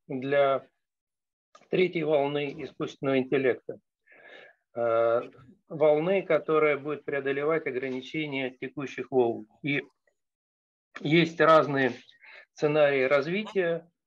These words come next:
э, этого. Ясно, что глубокое обучение, машинное, э, обучение имеет ограничения в энергоэффективности, вычислительных ресурсах, количество данных, которые необходимо накапливать.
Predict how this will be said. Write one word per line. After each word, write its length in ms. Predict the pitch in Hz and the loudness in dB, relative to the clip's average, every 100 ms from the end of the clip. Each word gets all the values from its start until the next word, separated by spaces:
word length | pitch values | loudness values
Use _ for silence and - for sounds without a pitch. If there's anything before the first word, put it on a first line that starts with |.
| - | -8
э, 40 | |
этого. 1160 | 135 135 135 135 131 127 143 151 139 127 127 - _ _ _ - - _ | -4 -4 -4 -6 -6 -6 -4 -2 -2 -2 -4 -10 _ _ _ -20 -20 _
Ясно, 460 | 143 160 - 147 | 2 2 2 -6
что 600 | 127 - - 139 139 135 131 | -8 -10 -4 0 0 -2 -6
глубокое 680 | - - 135 147 156 - 139 | -16 -12 -10 -2 -2 -2 -6
обучение, 580 | 127 131 - 147 135 127 | -6 -10 -8 -6 -4 -4
машинное, 800 | 127 127 - 151 139 127 117 110 _ _ - _ _ - | -4 -6 -6 -6 -4 -4 -4 -6 _ _ -20 _ _ -6
э, 60 | |
обучение 1040 | 156 151 - 127 147 - 147 135 123 127 131 | -2 -2 -2 -4 -6 -8 -6 -4 -4 -4 -4
имеет 340 | 143 139 131 | -4 -4 -2
ограничения 800 | 127 131 131 131 - 135 127 120 | -4 -4 -4 -6 -6 -6 -4 -4
в 480 | 120 123 120 123 117 139 | -6 -6 -4 -4 -4 -4
энергоэффективности, 1160 | 143 131 120 117 131 - - 190 175 131 - | -2 -2 -2 -4 -8 -12 -6 -4 -4 -6 -6
вычислительных 680 | 131 127 - 151 - 131 - | -6 -6 -6 -8 -6 -10 -6
ресурсах, 720 | 135 - 180 185 185 - 123 - | -6 -4 0 0 -2 -6 -6 -2
количество 640 | 151 156 - - 131 123 | 0 0 -6 -6 0 0
данных, 480 | 127 170 175 160 - | 4 2 4 0 -4
которые 440 | 135 147 139 135 | -6 -6 -4 -4
необходимо 640 | 131 135 131 139 135 131 127 | -2 -6 -6 -8 -8 -8 -4
накапливать. 680 | 131 127 131 120 120 113 | -4 -2 -4 -4 -8 -8